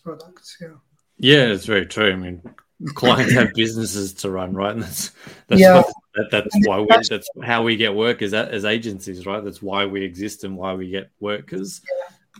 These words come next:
Speaker 2: It's a massive, massive, as we were saying, it's a massively important aspect of any business is finding clients, converting clients, making sales. And particularly in e-commerce businesses, a-, as you were saying there, the clients are focused on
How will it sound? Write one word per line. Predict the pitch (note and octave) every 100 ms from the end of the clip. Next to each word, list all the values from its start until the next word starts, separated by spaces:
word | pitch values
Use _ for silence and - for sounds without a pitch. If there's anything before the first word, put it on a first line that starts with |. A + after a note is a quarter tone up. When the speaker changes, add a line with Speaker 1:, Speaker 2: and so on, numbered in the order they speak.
| _
Speaker 2:
It's | - C3 A2+
a |
massive, | G2 G#2+ A2 G#2+ - G#2+ F#2+ F#2+
massive, | G#2+ G#2+ G#2+ G#2 G2
as | G#2 G2
we |
were | F2+
saying, | - C3+
it's | G#2
a | F#2+
massively | F#2+ G#2 G2+ G#2 G2 F#2+
important | F2 A2 G2+ G#2 - _
aspect | G#2 F#2+ - F#2 G#2
of | F#2+
any | G2+ F#2+
business | G2 G2 F#2+ -
is | F#2+ C#3+ - _ _ _ _
finding | - G2+ G2+ G2+
clients, | F2+ F#2+ F#2+ G2 -
converting | - - F#2+ F#2+ G2 F#2+
clients, | F#2+ G2+ F#2+ F#2+ F#2+ _
making | G2 F#2+ G2 F#2+
sales. | G#2 G#2 G2+ - D#3+ _ _ _ _ _
And | G2+ G2+ G2 G2+ G2 - _ _
particularly | - - C#3 A2+ G2
in | F#2+
e-commerce | G2+ F#2+ G2+ C3 G#2+
businesses, | - F2+ E2+ F#2+ G#2+ G2+
a-, | G#2+ A#2
as | A#2 G2
you | F#2+
were | F2
saying | - C3 A2
there, | A2+ F2 G3 _ _ -
the |
clients | - G#2 G2 F#2+
are |
focused | - G#2+ G#2 G2
on | G2 F#2+ F#2+